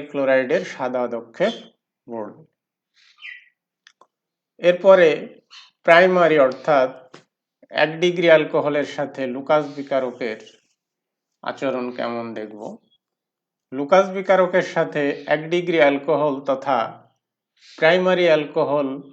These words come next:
যোগ করলে সাধারণ তাপমাত্রায় কোনো পদক্ষেপ পড়ে না, কিন্তু উত্তপ্ত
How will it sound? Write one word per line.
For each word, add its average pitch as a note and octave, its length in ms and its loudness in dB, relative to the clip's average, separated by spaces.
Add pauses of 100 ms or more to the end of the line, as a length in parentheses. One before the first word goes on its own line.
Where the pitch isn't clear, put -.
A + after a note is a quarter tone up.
(600)
যোগ E3+ 140 4 (140)
করলে D3 340 4 (240)
সাধারণ D#3+ 420 0 (120)
তাপমাত্রায় D3 720 2 (120)
কোনো C3 200 -4 (220)
পদক্ষেপ B2 560 -2 (180)
পড়ে A#2+ 200 -2 (100)
না, - 60 -14 (240)
কিন্তু G3 360 -4 (840)
উত্তপ্ত A3 520 0